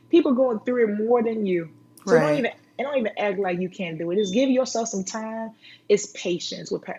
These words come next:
Speaker 1: powerlifting. Like, some people are blessed enough to have, "Next week I got a P R." Some
Speaker 2: Mm-hmm.
Speaker 1: people, some people takes years to get that P R.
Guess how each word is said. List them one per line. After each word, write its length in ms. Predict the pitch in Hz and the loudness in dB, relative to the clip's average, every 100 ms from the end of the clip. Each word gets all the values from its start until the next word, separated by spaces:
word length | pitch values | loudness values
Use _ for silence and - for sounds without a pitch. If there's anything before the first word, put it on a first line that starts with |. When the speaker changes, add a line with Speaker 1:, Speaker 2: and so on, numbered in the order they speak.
| - | -6
Speaker 1:
powerlifting. 520 | 127 180 165 185 170 | -6 -6 -8 -10 -8
Like, 180 | 170 - _ - | -8 -8 _ -16
some 160 | - 247 | -4 0
people 220 | 294 262 | 2 2
are 140 | 190 180 | 2 0
blessed 400 | 185 196 196 202 | 0 -2 -2 -6
enough 280 | 196 190 - | -8 -8 -6
to 80 | |
have, 360 | 175 175 170 165 _ _ - | -6 -4 -4 -6 _ _ -6
"Next 320 | 190 208 214 190 | -2 0 -2 -2
week 140 | 196 | -2
I 60 | 185 | 0
got 100 | 180 | -2
a 40 | |
P 260 | 175 190 180 | -4 -6 -6
R." 260 | - - - _ _ - | -6 -10 -12 _ _ 0
Some 280 | 180 151 - | 4 6 4
Speaker 2:
Mm-hmm. 60 | |
Speaker 1:
people, 320 | 220 247 196 - | 6 4 4 -6
some 220 | - 247 | 0 0
people 400 | 247 226 220 202 - - | 0 0 0 -2 -10 -6
takes 280 | 220 196 185 | -2 -2 -4
years 600 | 165 208 254 226 196 - | -2 2 6 6 6 2
to 100 | 208 | -2
get 220 | 190 180 | 0 -2
that 180 | 170 - | -4 -4
P 240 | - 185 175 | -2 -2 -2
R. 340 | - 254 | -4 -8